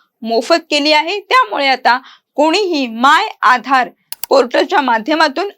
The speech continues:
आधार अपडेट करू शकणार आहेत. तुम्ही तुमचं आधार कार्ड अपडेट केलंत का? अजून नाही? ठीक आहे. तर मागच्या महिन्यामध्ये ही तारीख जी होती, ती डिसेंबर पर्यंत करण्यात आली होती,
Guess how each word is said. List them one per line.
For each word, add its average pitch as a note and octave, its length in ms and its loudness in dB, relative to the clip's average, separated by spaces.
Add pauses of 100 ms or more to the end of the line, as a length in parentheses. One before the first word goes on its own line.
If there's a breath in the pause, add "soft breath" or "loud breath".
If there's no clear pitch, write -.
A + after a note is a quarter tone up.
(120)
आधार C4+ 460 2
अपडेट A#3+ 340 -2
करू B3 200 0
शकणार A#3 380 -2
आहेत. G#3 260 -6 (280)
तुम्ही D#4+ 300 2
तुमचं F4+ 260 0
आधार D4 360 2
कार्ड G#3 200 0
अपडेट A3 380 0
केलंत D4+ 340 0
का? D#4+ 120 0 (340)
अजून E4+ 320 0
नाही? F4 320 -2 (480)
ठीक C4+ 280 -2
आहे. A3 280 -2 (440 soft breath)
तर D#4 200 4
मागच्या A#3 440 -2
महिन्यामध्ये B3 640 0 (240)
ही C#4+ 160 -2 (100)
तारीख C4+ 360 0
जी C#4+ 100 -4
होती, A#3+ 240 -2
ती C#4 140 -4
डिसेंबर B3 480 -2
पर्यंत B3 340 -2 (460)
करण्यात B3+ 320 2
आली C4+ 180 0
होती, B3+ 260 -4